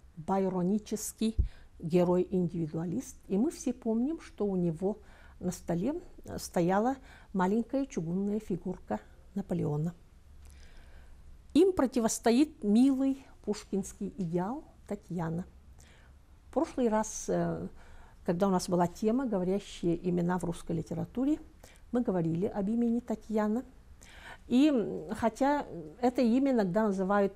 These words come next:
простонародным, но изначально мы говорили, что это царица из рода Татия,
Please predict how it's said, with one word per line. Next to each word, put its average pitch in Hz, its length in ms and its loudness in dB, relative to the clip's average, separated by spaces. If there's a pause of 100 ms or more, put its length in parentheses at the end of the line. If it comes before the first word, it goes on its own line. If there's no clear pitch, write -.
(140)
простонародным, 196 960 -2 (500)
но 220 500 4 (380)
изначально 247 800 0 (300)
мы 226 120 0
говорили, 220 520 0
что 185 500 -4 (480)
это 202 500 0 (400)
царица 185 560 -2 (360)
из 175 160 -2
рода 175 340 -2 (320)
Татия, 175 480 -4